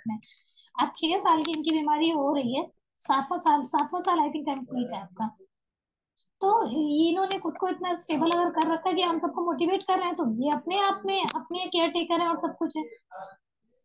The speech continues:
तो आपको, मैं, आप उनको जवाहर सर के videos देखिए, बार बार देखिए। मैं उनका एक video कम से कम देख चुकी हूँ,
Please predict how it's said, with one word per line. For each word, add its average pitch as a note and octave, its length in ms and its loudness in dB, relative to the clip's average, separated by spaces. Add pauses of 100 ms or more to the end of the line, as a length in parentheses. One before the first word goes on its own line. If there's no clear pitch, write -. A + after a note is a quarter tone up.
(420)
तो E4+ 100 2
आपको, E4+ 500 2
मैं, F4 200 0
आप - 240 0
उनको E4 160 -2
जवाहर E4 260 4
सर E4 160 -2
के F4 140 -4
videos C#4+ 320 2
देखिए, E4+ 300 -2
बार D4+ 260 6
बार D#4 140 4
देखिए। C4+ 220 0
मैं D#4+ 180 2
उनका F4+ 280 2
एक E4+ 340 2
video E4 300 4
कम E4 240 0
से E4+ 120 -4
कम E4 180 -4
देख C#4+ 260 -2
चुकी E4 180 -2
हूँ, E4+ 200 -4